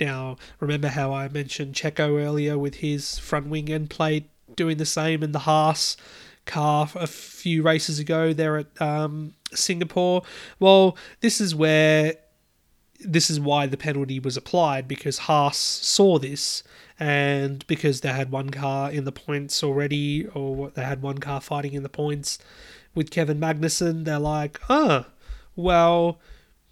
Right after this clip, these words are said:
we don't like that 'cause we got in trouble in Singapore for having a loose front wing end plate, so you shouldn't be allowed to have a loose, uh, rear view mirror." So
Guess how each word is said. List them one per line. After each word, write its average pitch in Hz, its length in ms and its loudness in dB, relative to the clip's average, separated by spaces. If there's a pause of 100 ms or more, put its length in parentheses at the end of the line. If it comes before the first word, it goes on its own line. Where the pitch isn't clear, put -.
(200)
we 202 100 4
don't 240 220 4
like 240 320 2
that 139 240 -2
'cause 165 180 2
we 254 160 2
got 147 240 2
in 143 140 -8
trouble 190 440 2
in 127 140 -4
Singapore 135 560 -6
for 139 120 -8
having 131 280 -2
a 135 40 -4
loose 139 440 -2
front 139 460 -8
wing 147 500 -2 (220)
end 135 200 -6
plate, 151 400 -2 (460)
so 160 380 0
you 160 280 0
shouldn't 160 260 -2
be 147 100 2
allowed 139 340 -2
to 143 120 -6
have 135 220 -4
a 131 280 -4
loose, 135 360 -2
uh, 139 880 -6
rear 143 320 0
view 135 260 -6
mirror." 175 500 2 (260)
So 147 560 2